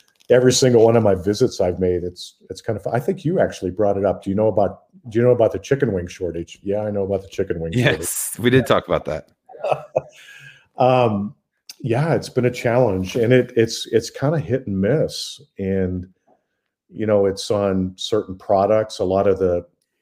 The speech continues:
Speaker 1: you know, portability products, the single serve, the to-go items have been a big challenge. But,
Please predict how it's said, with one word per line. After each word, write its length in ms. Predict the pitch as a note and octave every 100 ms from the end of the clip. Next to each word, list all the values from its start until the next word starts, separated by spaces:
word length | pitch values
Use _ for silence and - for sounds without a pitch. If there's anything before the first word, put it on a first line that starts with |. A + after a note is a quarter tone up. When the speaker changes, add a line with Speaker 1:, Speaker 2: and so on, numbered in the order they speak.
| -
Speaker 1:
you 60 | F#2+
know, 100 | F2+
portability 680 | - G#2+ F#2 - G2 G2+
products, 680 | F#2+ - F#2+ G2 G2 F#2+ - F#2
the 100 | E2+
single 380 | - G2+ G2
serve, 520 | F#2 - F#2 F#2+ F#2+ F#2+
the 120 | -
to-go 420 | - G2 F#2+ F#2+
items 580 | F#2 F#2 F#2 F#2 F#2 - - _ _ _ _
have 140 | G2 F#2+
been 160 | F#2+
a 20 |
big 220 | F#2+ G2 -
challenge. 640 | - F#2+ F#2+ F#2+ F#2 -
But, 400 | G2+ F#2+ F#2+